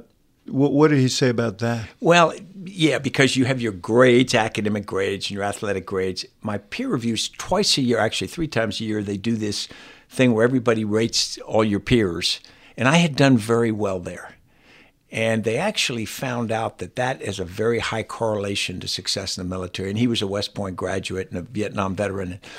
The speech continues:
Speaker 2: And his sense was the things that really matter are your ability to work with people. And so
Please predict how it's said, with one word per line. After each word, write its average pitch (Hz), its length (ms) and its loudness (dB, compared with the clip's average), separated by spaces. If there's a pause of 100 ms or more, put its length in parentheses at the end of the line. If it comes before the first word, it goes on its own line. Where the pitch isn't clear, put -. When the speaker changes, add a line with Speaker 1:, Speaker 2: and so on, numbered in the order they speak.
(460)
Speaker 2:
And 101 160 -2
his 143 260 6
sense - 420 0
was 95 380 -4
the 98 120 -8
things 131 360 4
that 123 120 2
really 123 320 6
matter 95 360 2
are 92 60 0
your 95 160 -2
ability 95 400 -2
to 87 60 -4
work 92 300 -6
with - 180 -12
people. - 400 -10 (580)
And 104 280 -2
so 98 580 0